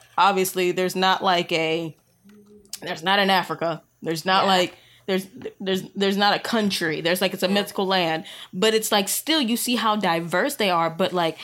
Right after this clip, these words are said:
Speaker 1: they are, the characters aren't seen by their races. Like, as
Speaker 2: Yeah.
Speaker 1: in, they're not,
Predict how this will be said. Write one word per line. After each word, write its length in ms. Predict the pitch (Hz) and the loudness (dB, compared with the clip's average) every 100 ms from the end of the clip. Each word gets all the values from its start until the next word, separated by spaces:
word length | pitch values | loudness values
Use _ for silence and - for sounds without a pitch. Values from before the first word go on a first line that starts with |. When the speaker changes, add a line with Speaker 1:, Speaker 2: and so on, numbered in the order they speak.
| - - | -20 -8
Speaker 1:
they 320 | 185 208 214 - | 2 2 2 0
are, 120 | 214 | -2
the 100 | 208 | 0
characters 680 | 196 - 262 294 294 240 214 - _ _ _ _ - | -2 -2 0 0 -2 -2 -2 -8 _ _ _ _ -6
aren't 340 | 214 247 233 - _ _ _ _ _ - | -2 -2 -2 -6 _ _ _ _ _ -8
seen 460 | - - 247 240 | -4 -2 0 2
by 180 | 208 202 | 2 2
their 180 | 185 175 | 2 0
races. 680 | 160 185 170 - - - - _ _ | 0 0 -2 -4 -12 -16 -18 _ _
Like, 200 | 160 180 | -2 2
as 240 | 175 185 185 | 2 2 2
Speaker 2:
Yeah. 40 | |
Speaker 1:
in, 300 | 180 170 165 - - | 0 0 -4 -10 -10
they're 100 | - 196 | -2 0
not, 400 | 196 208 214 | 2 2 2